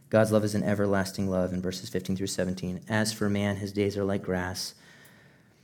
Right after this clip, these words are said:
As a flower of the field, so he flourishes. When the wind has passed over it, it is no more,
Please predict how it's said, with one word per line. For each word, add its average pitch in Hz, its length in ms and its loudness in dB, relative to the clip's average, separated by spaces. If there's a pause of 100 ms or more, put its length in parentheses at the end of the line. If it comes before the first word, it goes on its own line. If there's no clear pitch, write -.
(260)
As 117 120 8
a 117 60 8
flower 117 360 8
of 110 60 6
the 107 40 2
field, 107 360 4
so 104 140 2
he 101 80 2
flourishes. 98 600 0
When 107 100 2
the 98 60 4
wind 107 260 2
has 113 140 -2
passed 98 320 -2
over 101 200 2
it, 101 180 4
it 104 80 0
is 95 120 -4
no 101 140 -2
more, 92 480 -2